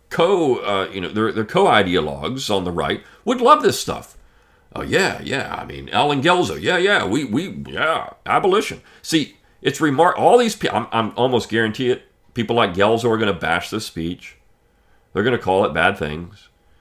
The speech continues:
Not realizing that their hero, Abraham Lincoln, is behind just about all of this. All of these things that Brandon talks about, all of this leftward lurch in America, it all goes back to the people that they champion. It's the true Americans,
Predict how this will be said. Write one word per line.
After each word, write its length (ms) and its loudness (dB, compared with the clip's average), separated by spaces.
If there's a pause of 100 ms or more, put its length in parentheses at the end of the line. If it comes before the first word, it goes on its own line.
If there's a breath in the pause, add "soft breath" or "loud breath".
(1040)
Not 240 2
realizing 580 6
that 160 0
their 180 4
hero, 360 6
Abraham 380 2
Lincoln, 320 -2
is 100 -4
behind 480 -2 (140)
just 200 -4
about 200 4
all 200 4
of 120 -2
this. 380 -14 (640)
All 280 6
of 80 6
these 220 0
things 260 0
that 160 0
Brandon 360 0
talks 300 -2
about, 360 -8
all 520 6
of 140 0
this 260 0
leftward 480 0
lurch 320 2
in 80 -4
America, 360 -4
it 60 -6
all 240 -4
goes 220 2
back 340 2
to 60 -12
the 80 -6
people 320 -4
that 120 -4
they 140 0
champion. 480 -4
It's 140 -4
the 60 -8
true 560 0
Americans, 640 -2